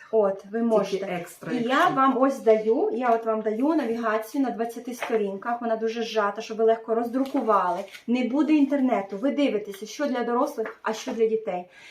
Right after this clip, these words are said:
Speaker 1: Е, це так, зрозуміли? На десяти мовах я це даю. І я зрозуміла, якщо я піду в Європу, я живу в Європі. І люди, наприклад,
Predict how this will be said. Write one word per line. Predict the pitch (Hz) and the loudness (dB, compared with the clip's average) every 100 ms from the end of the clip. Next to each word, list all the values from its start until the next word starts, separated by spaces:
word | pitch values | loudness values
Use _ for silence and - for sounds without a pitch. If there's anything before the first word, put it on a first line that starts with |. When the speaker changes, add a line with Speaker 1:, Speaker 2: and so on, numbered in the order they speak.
| - - - - - _ | -20 -16 -10 -10 -12 _
Speaker 1:
Е, | 202 196 - _ - - _ | -8 -8 -10 _ -20 -20 _
це | - 269 | -4 -2
так, | 208 147 - | -2 -6 -8
зрозуміли? | 208 262 302 349 339 262 - | -4 0 4 4 2 0 0
На | 240 | -2
десяти | 240 277 285 277 269 | 0 0 -2 0 2
мовах | 269 254 233 | 4 2 -2
я | 208 | -4
це | 196 185 | -8 -8
даю. | 180 175 170 180 - - - | -6 -6 -6 -10 -14 -18 -4
І | |
я | 220 277 | 2 2
зрозуміла, | 285 277 285 277 214 | 2 2 4 6 4
якщо | 202 277 - 359 | 2 -2 -2 0
я | 240 202 208 - _ _ _ - | 2 2 0 -8 _ _ _ -6
піду | 247 269 | 0 2
в | 226 | 2
Європу, | 226 202 190 | 2 0 2
я | 208 | 0
живу | 220 220 170 | 0 -4 -8
в | 156 | -10
Європі. | - - - - - | -16 -18 -18 -20 -10
І | - | -2
люди, | 254 370 370 | 2 4 4
наприклад, | 269 254 247 208 - - | 0 0 0 -2 -2 -10